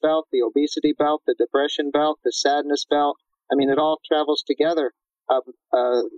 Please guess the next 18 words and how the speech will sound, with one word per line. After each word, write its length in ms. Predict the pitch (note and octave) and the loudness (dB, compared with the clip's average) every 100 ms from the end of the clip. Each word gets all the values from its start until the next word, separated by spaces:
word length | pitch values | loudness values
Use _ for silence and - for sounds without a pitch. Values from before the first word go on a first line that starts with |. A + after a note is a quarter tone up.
| C#3+ | 0
neurologic 520 | D3 C#3+ D3 D#3+ D#3 - | 2 2 2 0 -4 -2
diseases 460 | B2+ C3 A#2+ B2 | -2 0 0 0
all 240 | C3 C3 B2+ | 2 0 0
follow 220 | C3+ C3+ C3 | 0 0 0
suit 280 | - C3+ - | 0 -2 0
too. 260 | F#3+ E3+ A#2+ _ _ _ _ | 0 2 0 _ _ _ _
So 380 | - E3+ D#3 D#3 _ _ _ _ E3 | 0 2 2 -2 _ _ _ _ -2
metabolically, 960 | F#3 F#3+ E3+ G#3+ A3+ - D#3 D3 D3 C#3+ _ _ _ - | 0 2 2 2 0 0 2 2 2 -2 _ _ _ -2
if 120 | C#3+ | 0
you 120 | F3 - | 0 0
cannot 280 | D#3+ D3+ - D3+ | 0 0 0 -2
handle 220 | D3+ C#3 | 0 2
the 100 | C#3 | 0
carbohydrates, 800 | - C#3+ C3+ - G#3+ D#3 D3 D#3 - | 0 0 0 0 0 2 0 -2 0
whether 260 | C#3+ C3+ | 2 2
it's 200 | C3 - | 0 0
your 100 | C3+ - | 0 2
genetic 380 | C3 C3+ C#3+ | 0 2 0